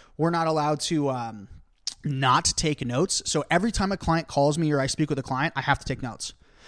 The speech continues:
Not only do I have to take notes, but every single time I make a podcast, I have to record it and I have to get it approved.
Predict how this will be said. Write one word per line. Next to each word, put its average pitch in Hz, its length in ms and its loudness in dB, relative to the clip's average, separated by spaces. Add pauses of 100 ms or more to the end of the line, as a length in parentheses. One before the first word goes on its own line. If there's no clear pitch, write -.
(140)
Not 190 80 6
only 226 140 6
do 208 100 6
I 190 60 8
have 185 100 4
to - 80 -14
take 175 180 2
notes, 185 240 4
but - 280 2
every 175 260 4
single 190 320 4
time 175 220 2
I 165 80 4
make 170 180 0
a 143 60 -4
podcast, 190 640 2 (280)
I 147 100 4
have 147 120 6
to 135 80 -4
record 160 400 4
it 214 160 4
and 147 100 0
I 143 40 2
have 143 180 -2
to 147 60 -6
get 147 120 0
it 131 60 -4
approved. 120 480 0